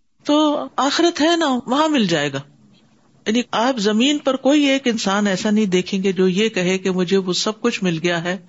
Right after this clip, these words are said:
جو میں نے چاہا ہے۔ یعنی انسان کی جو خواہشات ہیں وہ اس سے کہیں آگے ہیں جتنی اس کی زندگی۔ مثلاً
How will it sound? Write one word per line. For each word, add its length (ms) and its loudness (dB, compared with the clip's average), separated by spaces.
جو 180 2
میں 160 0
نے 100 0
چاہا 340 -4
ہے۔ 960 -14
یعنی 320 0
انسان 600 0
کی 120 0
جو 140 2
خواہشات 800 -2
ہیں 240 -2
وہ 220 2
اس 200 0
سے 220 2
کہیں 320 2
آگے 300 0
ہیں 160 0
جتنی 300 0
اس 160 2
کی 100 2
زندگی۔ 400 -2
مثلاً 400 -2